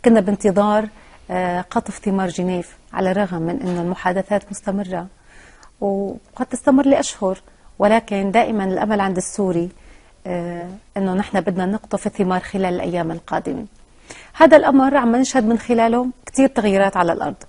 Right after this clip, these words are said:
الموقف الأمريكي عم يتذبذب، هو رافض للإرهاب، ولكن بنفس الوقت هو يدعم الإرهاب. آه، هو يريد أن يدعم معارضة معتدلة،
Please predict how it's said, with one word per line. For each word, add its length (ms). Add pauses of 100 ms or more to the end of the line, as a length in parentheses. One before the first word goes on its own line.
(480)
الموقف 440
الأمريكي 640 (160)
عم 200
يتذبذب، 520 (520)
هو 120
رافض 340
للإرهاب، 540 (120)
ولكن 300
بنفس 320
الوقت 400
هو 100
يدعم 300
الإرهاب. 420 (840)
آه، 240
هو 200
يريد 400
أن 160
يدعم 480
معارضة 540
معتدلة، 580